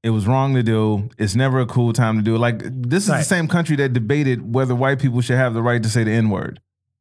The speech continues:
Speaker 1: Recently,
Speaker 2: Right.
Speaker 1: bro. This is not like we didn't, this
Speaker 2: Right.
Speaker 1: wasn't decades ago. This is probably, like, <laughs> a couple, few
Speaker 2: Well,
Speaker 1: years
Speaker 2: but,
Speaker 1: ago.
Speaker 2: and here's the other thing that, that drives me crazy. So, so we're going back to the eighties
Speaker 1: What up, Richard?
Speaker 2: to find a picture of a guy who dressed up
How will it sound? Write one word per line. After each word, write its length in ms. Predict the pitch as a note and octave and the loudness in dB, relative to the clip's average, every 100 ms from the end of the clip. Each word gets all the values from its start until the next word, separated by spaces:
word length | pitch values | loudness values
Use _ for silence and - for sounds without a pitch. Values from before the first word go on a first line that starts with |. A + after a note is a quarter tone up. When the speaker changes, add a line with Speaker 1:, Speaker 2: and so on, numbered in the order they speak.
| _ _ - | _ _ -4
Speaker 1:
Recently, 580 | D3 F#3 C3+ C#3 A2+ F#2 | 0 2 0 0 -2 -2
Speaker 2:
Right. 80 | |
Speaker 1:
bro. 220 | G2 C3+ B2+ | 0 0 2
This 180 | D#3+ | 0
is 120 | F3 D#3+ | 0 0
not 240 | D#3 D3+ | 0 0
like 160 | D3 C3+ | 0 0
we 80 | E3 | 0
didn't, 200 | D#3+ C#3 | 0 0
this 100 | F3 | 0
Speaker 2:
Right. 80 | |
Speaker 1:
wasn't 240 | F#3 C#3 B2+ | 0 0 0
decades 340 | E3+ D#3+ C3+ | 0 2 0
ago. 160 | B2+ B2+ | 2 0
This 140 | E3+ | 0
is 60 | D#3+ | -2
probably, 340 | D#3+ D3+ C#3+ | 0 0 2
like, 80 | B2 - | 0 -2
<laughs> 60 | |
a 60 | - | -6
couple, 360 | - D#3+ D3+ C3 - | -4 -2 -2 -4 -4
few 80 | D3 | -2
Speaker 2:
Well, 80 | D#3+ F3 | 0 -2
Speaker 1:
years 60 | |
Speaker 2:
but, 40 | - | -2
Speaker 1:
ago. 100 | D4 | -2
Speaker 2:
and 100 | C#4 | 0
here's 180 | E4+ E4 | 0 0
the 80 | |
other 80 | D#4+ | -2
thing 120 | D#4 A3+ | 0 0
that, 100 | F3 | 0
that 80 | |
drives 240 | F3 G#3 F#3+ | 0 0 0
me 80 | E3+ | -2
crazy. 300 | G#3 D3+ B2+ | 0 0 0
So, 320 | F#3 F3 - - _ | 0 -2 -6 -20 _
so 180 | - | -2
we're 140 | G3 G3+ | 0 0
going 300 | G#3+ D4 A#3+ | 0 0 0
back 320 | A3+ A3 - | 0 -2 -4
to 80 | G3 | -4
the 180 | G3+ F#3+ | 0 0
eighties 460 | E3 G#2+ A2+ - _ - - | 2 0 -4 -8 _ -18 -4
Speaker 1:
What 120 | C3 | -2
up, 140 | C3+ | 0
Richard? 360 | B2+ B2 C#3+ D#3 | 0 0 -2 -2
Speaker 2:
to 160 | - F3 | -4 -2
find 400 | G#3+ A3+ A3 A#3 _ _ _ F3 | 0 0 0 -2 _ _ _ -4
a 40 | |
picture 380 | - B3 - D4 | 0 -2 0 0
of 80 | A#3+ | 0
a 60 | |
guy 380 | D#3+ F3 F3 F3 | 0 0 2 2
who 100 | D#3 | 2
dressed 420 | C3+ E3+ G3+ - | 2 0 0 0
up 300 | G3 F3+ - | 0 0 -6